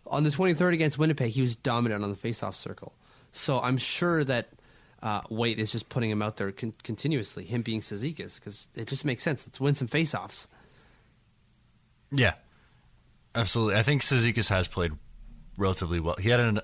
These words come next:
Speaker 2: assist tonight as well. He's played well the last couple of times out.
Speaker 1: Yeah, it's nice to see him back. I know he played really well at the start of the season. He got injured, so he's out for a bit.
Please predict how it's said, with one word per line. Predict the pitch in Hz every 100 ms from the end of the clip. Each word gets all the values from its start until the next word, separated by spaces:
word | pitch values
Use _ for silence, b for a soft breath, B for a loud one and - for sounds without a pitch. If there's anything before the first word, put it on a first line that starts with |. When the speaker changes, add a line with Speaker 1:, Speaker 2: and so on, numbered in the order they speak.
| -
Speaker 2:
assist | 95 113 104 -
tonight | 92 92 92 - - - - - - - - -
as | 87
well. | 90 87
He's | 92
played | - 135 101
well | 95
the | 82
last | 82 80
couple | 82
of | 80
times | 82 80 80
out. | 80 - - _ - _
Speaker 1:
Yeah, | 135 110
it's | 127 -
nice | 202 196
to |
see | 160 190
him | 151
back. | 131 143
I | 147
know | 147 165 151 B B
he | -
played | 165 196 185
really | 135 151
well | 143 143
at | 139
the |
start | 131 139
of | 131
the |
season. | 123 131 123 120
He | 117
got | 123
injured, | 117 120 131
so | 117
he's | 120 107
out | 110
for | 117
a | 135
bit. | 143 139